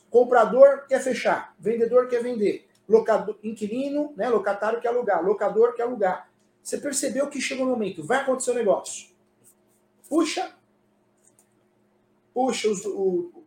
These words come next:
cópia dos documentos ou as informações e vai no contrato. Nome do contrato, contrato preliminar. Pode ser chamado de contrato preliminar, pré-contrato,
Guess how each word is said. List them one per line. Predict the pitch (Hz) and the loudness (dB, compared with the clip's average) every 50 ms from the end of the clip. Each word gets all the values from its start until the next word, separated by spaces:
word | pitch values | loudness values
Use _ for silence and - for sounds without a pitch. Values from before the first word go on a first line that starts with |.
| _ _ | _ _
cópia | - 233 247 220 196 185 | -2 -2 0 0 -2 -4
dos | 185 160 | -4 -4
documentos | 170 175 175 156 156 196 240 190 - 160 | -4 -4 -4 -6 -6 -6 -6 -6 -6 -4
ou | 165 165 | -4 -4
as | 165 151 | -2 -4
informações | 170 170 - 175 170 175 208 208 - - 254 254 214 226 | -6 -8 -6 -8 -6 -6 -6 -8 -6 -6 -6 -6 -6 -8
e | 247 - _ - - - - - - - _ _ _ _ _ - | -12 -16 _ -2 0 0 0 0 -6 -14 _ _ _ _ _ -4
vai | 180 196 208 | -4 -4 -2
no | 214 | -2
contrato. | 226 220 196 - - - - _ _ _ _ _ _ _ _ _ _ _ _ _ _ | -4 -6 -6 -8 -14 -20 -20 _ _ _ _ _ _ _ _ _ _ _ _ _ _
Nome | 175 196 247 247 226 | -6 -4 -4 -4 -4
do | 220 | -2
contrato, | 226 233 220 185 190 196 196 196 196 - _ _ _ _ _ _ _ _ _ _ _ _ _ _ _ _ _ _ _ | -2 -2 -2 0 -2 -2 -2 -4 -6 -14 _ _ _ _ _ _ _ _ _ _ _ _ _ _ _ _ _ _ _
contrato | - 185 180 - - 175 175 170 170 - - | -6 -6 -6 -6 -4 -2 -2 -2 -2 -4 -8
preliminar. | - 165 165 165 170 170 156 135 107 - _ _ _ _ _ _ _ _ _ _ _ _ _ | -6 -6 -6 -6 -6 -10 -12 -14 -16 -20 _ _ _ _ _ _ _ _ _ _ _ _ _
Pode | 175 175 175 | -4 -4 -4
ser | - 185 | -6 -6
chamado | 185 196 185 185 180 - | -6 -4 -4 -4 -4 -6
de | - | -8
contrato | 170 165 160 170 165 - | -12 -10 -8 -10 -10 -8
preliminar, | - 156 156 147 156 175 190 202 214 214 208 - | -10 -10 -10 -8 -6 -4 -4 -4 -4 -6 -6 -4
pré-contrato, | 175 180 180 175 160 156 151 - 165 180 190 196 196 190 - 185 196 214 | -2 -2 -2 -4 -6 -14 -12 -6 -4 -4 -2 -2 -4 -6 -10 -12 -12 -12